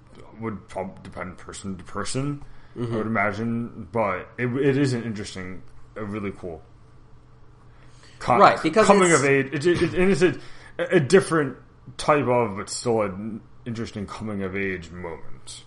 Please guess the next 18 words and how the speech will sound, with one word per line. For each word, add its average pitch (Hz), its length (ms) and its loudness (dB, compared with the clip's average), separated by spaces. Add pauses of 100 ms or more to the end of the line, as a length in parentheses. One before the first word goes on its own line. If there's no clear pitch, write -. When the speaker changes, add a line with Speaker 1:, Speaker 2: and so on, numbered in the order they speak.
(120)
Speaker 2:
I 143 60 2
think, 180 280 0
uh, 139 60 0
you're 160 240 4
right, 185 220 4
because 160 320 0
it's, 127 200 -2
it's 139 200 -2
the 117 100 -2
final 135 400 4
step. - 300 -8
It's 110 100 -8
not 127 200 0
the 98 100 -8
only 107 300 -4
step. - 360 -8
Speaker 1:
Right, 185 240 10 (120)
correct, 196 440 4